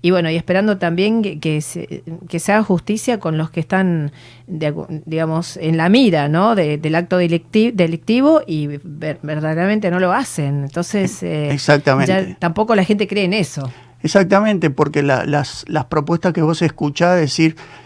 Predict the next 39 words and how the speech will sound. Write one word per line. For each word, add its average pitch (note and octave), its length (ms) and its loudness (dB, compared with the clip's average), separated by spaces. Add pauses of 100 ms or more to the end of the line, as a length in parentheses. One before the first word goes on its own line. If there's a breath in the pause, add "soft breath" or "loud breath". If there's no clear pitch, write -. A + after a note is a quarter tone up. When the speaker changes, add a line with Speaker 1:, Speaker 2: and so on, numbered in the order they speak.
(160 loud breath)
Speaker 2:
Eh, A#2+ 520 -6
algún D#3 360 0
candidato D#3 540 2
por C#3 160 0
ahí, D#3+ 320 4
yo D#3 220 2
saco, D3+ 1000 0
quiero D#3+ 220 0
sacar D#3 400 0
a D3+ 60 2
los C3+ 140 -2
policías C#3+ 380 -2
que C3+ 100 -6
están D3+ 220 -4
administrativos D3 840 0
y - 20 0
sacarlos D3 500 -2
a D3 40 2
las C#3 160 0
calles, F3 460 0 (380 loud breath)
esas E3+ 260 0
son, F3+ 420 0 (100)
eh, D3 220 -4
todas F3+ 240 0
falacias. D#3+ 720 0 (100)
Primero F3+ 360 0
porque D3 340 -2 (640)
ninguna F3 500 0
política D#3+ 440 0
de C3+ 100 0
seguridad C#3+ 640 -2 (360 soft breath)
va D#3+ 100 4
a - 20 6
dar F#3 180 4
resultado D#3+ 800 -2
si - 180 -12
no D3+ 120 -4
hay D#3 80 0
consenso C3 840 -6